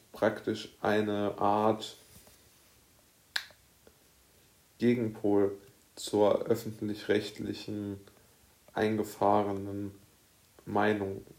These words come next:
darstellen. Das fände ich wirklich gut. Und ich glaube, dass das auch funktionieren kann. Und es gibt da ja, äh,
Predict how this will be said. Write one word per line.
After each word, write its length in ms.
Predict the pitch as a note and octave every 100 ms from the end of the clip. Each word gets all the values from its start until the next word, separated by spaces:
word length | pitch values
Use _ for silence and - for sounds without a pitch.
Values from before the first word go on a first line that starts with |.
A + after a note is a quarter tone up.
| -
darstellen. 580 | G2 G#2 - - - A2+
Das 160 | A2+
fände 300 | - A2 G#2+
ich 160 | G#2 -
wirklich 340 | G#2 - A2+
gut. 220 | - C#3 - - - - - - -
Und 520 | - A2 G#2+ G#2 - -
ich 200 | - -
glaube, 460 | A2 G#2+ A2+ A2+ A2+
dass 280 | G2+ G2+
das 300 | - G2+ -
auch 180 | G#2 G2+
funktionieren 720 | - G#2+ G2+ - A2 A#2 G#2
kann. 240 | - F#2+ F#2+ - - - -
Und 100 | -
es 120 | G#2+ -
gibt 200 | G#2+ G2
da 120 | G2+
ja, 360 | G#2+ G2+ G2 -
äh, 180 | G2